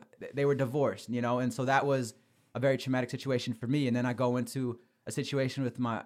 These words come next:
my stepfather, who, uh, my mom got remarried not even a year after that. And he was very, you know, emotionally abusive. And he was, uh, very much judgmental, and to the point where I even got, you know, kicked out of my house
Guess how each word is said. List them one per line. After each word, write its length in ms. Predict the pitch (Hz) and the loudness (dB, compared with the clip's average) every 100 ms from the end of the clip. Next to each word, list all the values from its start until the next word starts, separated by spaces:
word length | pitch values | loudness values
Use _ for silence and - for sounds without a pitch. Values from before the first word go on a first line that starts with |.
| - | -6
my 160 | 113 | -6
stepfather, 800 | 107 - 165 165 156 127 120 120 | -6 0 0 0 2 2 2 0
who, 400 | 113 131 120 120 - _ _ 117 | -2 -2 -2 -4 -8 _ _ -4
uh, 60 | |
my 80 | 123 | 0
mom 220 | 127 131 | 2 2
got 120 | 123 | 2
remarried 440 | 127 123 123 123 - _ - | 0 0 0 -2 -4 _ -8
not 200 | 127 135 | -4 -2
even 140 | 123 | 0
a 40 | |
year 140 | 127 123 | 2 2
after 300 | 139 139 117 | 0 0 -2
that. 240 | 113 113 | 0 -2
And 100 | 113 | -2
he 120 | 123 | -4
was 160 | 143 123 | -2 -2
very, 480 | 123 131 127 120 117 _ _ _ _ | 0 0 0 -2 -4 _ _ _ _
you 100 | 147 | -4
know, 140 | 135 120 | -2 0
emotionally 560 | 131 147 151 156 131 120 | 2 2 2 0 0 0
abusive. 640 | 117 120 113 110 101 107 - | 0 -2 -2 -6 -6 -10 -8
And 360 | 123 123 120 110 | -4 0 0 -2
he 200 | 110 135 | -2 -2
was, 440 | 135 131 123 110 104 117 | 0 0 -2 -6 -10 -6
uh, 320 | 120 113 104 _ _ - | -4 -4 -6 _ _ 0
very 180 | 143 147 | 2 2
much 220 | 139 113 | 0 0
judgmental, 760 | 151 131 123 127 120 110 98 - | -2 0 0 -2 -4 -6 -8 -8
and 120 | 120 117 | -6 -6
to 100 | 120 | -6
the 80 | |
point 240 | 110 139 120 | -4 -2 0
where 100 | 120 | 2
I 120 | 127 | 2
even 200 | 131 127 | 0 0
got, 280 | 120 117 - _ _ _ - | 0 -2 -6 _ _ _ -8
you 80 | 131 | -2
know, 100 | 123 | 0
kicked 220 | 117 147 | 0 -2
out 120 | 139 127 | 0 0
of 60 | |
my 100 | 110 | -2
house 460 | 110 127 98 - | 0 -2 -2 -6